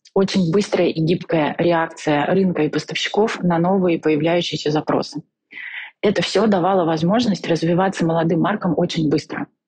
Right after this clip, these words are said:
И мы могли купить в Москве любой материал, мы могли заказать любой материал, мы могли напечатать любыми способами практически, а, на всем, чем, на чем бы нам захотелось. А,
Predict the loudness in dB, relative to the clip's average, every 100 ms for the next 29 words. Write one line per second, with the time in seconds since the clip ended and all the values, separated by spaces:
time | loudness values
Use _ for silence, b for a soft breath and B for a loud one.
0 | _ -20 B B B -2 2 4 2 0
1 | 0 2 4 2 0 -6 _ _ 0 2
2 | 2 0 0 0 0 2 0 0 0 2
3 | 0 -4 _ _ _ 0 2 2 2 2
4 | 0 -2 -2 -2 -2 0 2 2 2 0
5 | 0 0 0 0 0 2 0 0 0 2
6 | 2 2 0 0 -2 -2 0 0 -2 -6
7 | B B B B _ 0 4 4 4 2
8 | 0 -4 -2 0 2 2 2 2 0 -4
9 | -4 -2 0 -2 -2 0 0 0 -2 -2
10 | 0 0 0 0 2 2 0 0 0 0
11 | -2 0 0 0 2 2 2 0 -2 -4
12 | -2 0 -2 -6 -18 B B B B B
13 | 0 0 0 -2